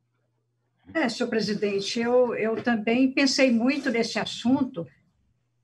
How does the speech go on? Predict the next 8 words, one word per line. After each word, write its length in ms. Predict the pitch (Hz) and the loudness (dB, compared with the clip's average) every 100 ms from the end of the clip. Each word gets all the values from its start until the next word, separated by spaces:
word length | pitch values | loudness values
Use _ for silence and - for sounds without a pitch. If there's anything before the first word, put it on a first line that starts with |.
| _ - | _ -2
é, 480 | 220 214 196 - 196 | 2 2 0 -4 -2
nessa 640 | 220 208 - 220 165 - _ _ _ _ - | 0 0 -2 0 -2 -6 _ _ _ _ -2
questão 380 | 233 - 240 | -2 0 0
nova 340 | 208 202 240 233 | 2 2 2 2
trazida 520 | 226 208 185 214 220 | 0 0 0 -2 -2
pela 200 | 226 208 | 0 -2
lei 240 | 202 202 | 0 0
anticrime, 800 | 196 - - 202 262 311 220 170 | 0 -4 -8 0 4 4 2 -2